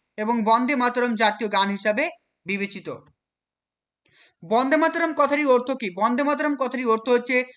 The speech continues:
"মাতৃভূমিকে আমি নমস-, মানে নতমস্তক করি", মানে মাতৃভূমির কাছে আমি মাথা নিচু করি, অর্থাৎ, "মা, আমি তোমার প্রতি শ্রদ্ধা জানাই।" এখানে মা বলতে ভারত মাতাকে বোঝানো হয়েছে।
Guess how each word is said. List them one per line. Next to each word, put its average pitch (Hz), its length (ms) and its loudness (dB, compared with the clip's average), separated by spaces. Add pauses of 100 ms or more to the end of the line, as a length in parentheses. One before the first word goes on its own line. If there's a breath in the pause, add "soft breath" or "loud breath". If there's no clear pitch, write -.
(120 loud breath)
"মাতৃভূমিকে 262 920 0
আমি 233 380 2 (260)
নমস-, 262 600 -2
মানে 202 220 0
নতমস্তক 262 680 0
করি", 196 200 0
মানে 254 320 2 (300 loud breath)
মাতৃভূমির 262 720 0
কাছে 240 260 0
আমি 226 160 -2
মাথা 214 320 0
নিচু 240 200 -8
করি, 180 280 -4 (240)
অর্থাৎ, 208 440 2 (340 soft breath)
"মা, 214 440 2 (180)
আমি 240 260 2
তোমার 277 340 2
প্রতি 285 240 -6
শ্রদ্ধা 226 340 -4
জানাই।" 208 240 0
এখানে 220 200 -4
মা 202 200 4
বলতে 233 400 2 (340 loud breath)
ভারত 226 340 2
মাতাকে 220 340 -2
বোঝানো 196 280 -6
হয়েছে। 185 360 -6